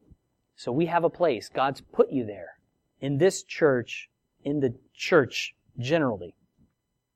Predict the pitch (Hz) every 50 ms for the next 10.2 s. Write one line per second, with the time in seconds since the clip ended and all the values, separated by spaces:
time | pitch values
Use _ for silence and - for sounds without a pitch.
0 | _ _ _ _ _ _ _ _ _ _ _ _ - - _ _ _ - 196 226
1 | 208 - - 277 339 311 - - 220 185 156 165 190 220 254 302 330 269 - 226
2 | 214 185 185 196 220 202 190 190 180 - - 202 196 175 156 196 214 262 262 208
3 | 196 185 180 175 156 156 160 170 185 190 185 - 156 165 160 160 151 127 123 127
4 | 160 202 277 370 330 - - - 143 123 113 131 214 277 - _ _ _ _ _
5 | _ _ _ _ - 151 165 180 190 170 - - 120 113 113 - - 180 165 -
6 | - - - 220 254 240 139 107 101 - - _ _ _ _ _ _ _ _ 135
7 | 127 - 147 165 - 202 - - - 165 147 143 143 143 143 147 - - - 139
8 | 127 123 120 120 - - 127 123 - 123 127 123 - - - - - - 127 113
9 | 107 104 - - 127 - - 113 110 107 104 104 - - - 117 120 120 123 -
10 | - 104 95 -